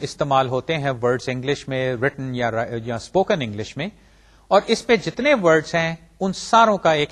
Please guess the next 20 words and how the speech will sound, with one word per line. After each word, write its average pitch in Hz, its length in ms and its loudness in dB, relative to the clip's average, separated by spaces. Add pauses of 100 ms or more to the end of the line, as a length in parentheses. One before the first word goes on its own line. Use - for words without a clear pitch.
ہیش 151 260 0
ٹیبل 123 260 0
بنا 104 280 -4
لیں۔ 85 140 -16 (600)
یہ 196 80 0
کتنے 220 320 -2
ہوں 160 220 0
گے؟ 143 80 -6
کوئی 147 160 -4
دس 190 240 4
ہزار 160 240 6
ہو 143 160 0
جائیں 139 200 -2
گے، 143 60 -4
maybe 135 320 -4
بیس 185 240 -4
ہزار 147 240 4
ہو 127 140 -2
جائیں 120 240 -8
گے۔ 110 100 -8